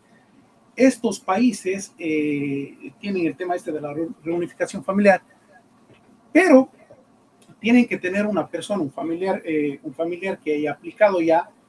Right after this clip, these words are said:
y tener una, la, la aplicación, la I ciento treinta, que es para peticiones familiares, ya aprobada. Una vez que está, que ya tiene la petición aprobada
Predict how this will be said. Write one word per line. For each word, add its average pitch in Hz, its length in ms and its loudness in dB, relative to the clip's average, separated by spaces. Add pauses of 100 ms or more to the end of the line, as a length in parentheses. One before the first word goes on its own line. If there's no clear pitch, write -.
(140)
y 185 80 -14
tener 190 320 -6
una, 170 160 -4 (280)
la, 143 220 -6
la 151 120 -6
aplicación, 180 460 -10
la 160 80 -2
I 160 80 -4
ciento 165 300 -14
treinta, 214 320 -8
que 151 120 -16
es - 40 -18
para 143 200 -10 (420)
peticiones 165 380 -12
familiares, 196 460 0 (300)
ya 175 240 2
aprobada. 151 480 0 (560)
Una 151 160 -8
vez 247 120 0
que 254 80 -2
está, 214 260 0 (120)
que 156 200 -6
ya 202 180 2
tiene 294 260 4
la 208 140 2
petición 196 760 -6
aprobada 196 640 2